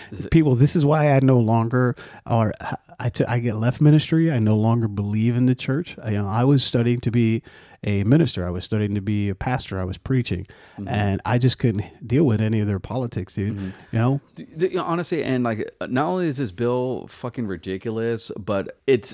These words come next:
Speaker 1: another distraction, uh, by the G O P and everything to, from, like, the real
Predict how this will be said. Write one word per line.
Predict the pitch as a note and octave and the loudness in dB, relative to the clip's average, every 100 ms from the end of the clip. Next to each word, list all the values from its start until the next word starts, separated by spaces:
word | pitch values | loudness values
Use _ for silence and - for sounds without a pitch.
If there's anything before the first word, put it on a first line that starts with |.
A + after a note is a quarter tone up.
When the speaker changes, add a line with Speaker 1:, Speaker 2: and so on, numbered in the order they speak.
| - | -2
Speaker 1:
another | A#2 B2+ D3 | 0 0 -2
distraction, | C3 A#2+ - C#3+ D#3+ - F2+ E2 G2 G2+ - | -6 -8 -6 -6 -6 -6 -8 -6 -10 -12 -16
uh, | - G2 F#2 | -8 -6 -4
by | G2 | -6
the | F#2+ | -6
G | F2+ A2+ | -4 -6
O | |
P | G#2+ D#3 D3 | -4 -4 -4
and | F#2 | -4
everything | E2+ E2+ E2 D#2+ D2 - | -6 -6 -8 -6 -8 -10
to, | - G#2+ F#2 | -6 -4 -4
from, | - A2 | -4 -4
like, | G2+ F#2+ - | -4 -4 -6
the | G#2+ | -6
real | F#2+ G2 A#2 A2+ | -6 -2 0 0